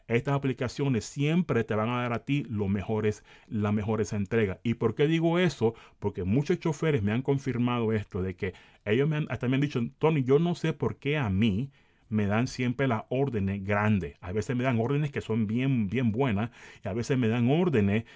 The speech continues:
en la cual cuando voy a dejar la, la, la entrega, la gente está bien agradecida con, con la, con la orden que yo le he hecho porque el, el otro chofer hizo mal trabajo". El sistema minimiza el potencial que haya problema en una orden y siempre le va a la orden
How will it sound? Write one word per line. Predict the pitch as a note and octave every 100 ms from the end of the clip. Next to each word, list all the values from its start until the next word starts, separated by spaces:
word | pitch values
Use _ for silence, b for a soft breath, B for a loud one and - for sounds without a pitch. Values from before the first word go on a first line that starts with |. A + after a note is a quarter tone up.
| B
en | G#2+ G#2+
la | G#2
cual | - G2+ F#2+ G2+ G2+
cuando | - G2+ G2
voy | F#2 C#3
a | D3
dejar | C#3 D3
la, | D3 C#3 A#2+
la, | A2+ A2+
la | A2
entrega, | A2+ D3+ E3 C3+ A2
la | A2
gente | G#2 A2+ B2+
está | A#2+ C3 C3
bien | B2+ C#3
agradecida | C3+ B2 A2 - F3 C#3 G2 B B -
con, | A2+ G#2 A2+
con | A2+ A2
la, | G#2 G2 G2+
con | - A2
la | G2
orden | A2 B2+ B2+
que | A#2+
yo | A#2
le |
he | C3
hecho | B2+
porque | G#2+ G2+
el, | F#2+ G2 -
el | A2
otro | -
chofer | A#2+ B2+ C#3+ C#3
hizo | A#2+ A2 A2+
mal | A2
trabajo". | G#2 G2 F#2 F#2 - - B B B -
El | A#2+
sistema | C#3 D3 E3 F3+ E3 _ _
minimiza | B2 C3+ B2+ B2 C#3 F3 - C3+ C#3+ _ -
el | A2
potencial | - D3 B2 G#2+ - C#3 C#3+ C#3+
que | -
haya | G#2+ G#2+ A#2
problema | C3 A2 A#2 B2
en | F#2+
una | G2 F#2+
orden | F#2+ A2 G#2 F#2+
y | F#2
siempre | - A#2 C#3+ D#3+
le | C3+
va | G2 G#2
a | A#2
la | B2+
orden | A2 G2 A2 C3+